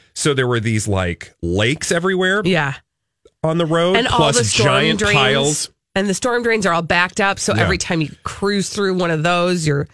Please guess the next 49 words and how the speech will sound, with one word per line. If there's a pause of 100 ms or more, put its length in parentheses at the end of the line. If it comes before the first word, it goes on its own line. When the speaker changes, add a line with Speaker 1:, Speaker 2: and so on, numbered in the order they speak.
(600)
Speaker 2:
spraying
on
your
neighbor.
Speaker 1:
I, (340)
I,
uh, (380)
I
kinda, (360)
I
kinda
caught
two
people
who
were
in
the
middle
of
the
street.
I
was
like,
"You
guys,
I'm
really
sorry.
This
one
woman
flipped
me
off."
So (220)
she
is
not
the
Minnesotan
I'm
Speaker 2:
No.
Speaker 1:
talking
about
right
now, (360)
because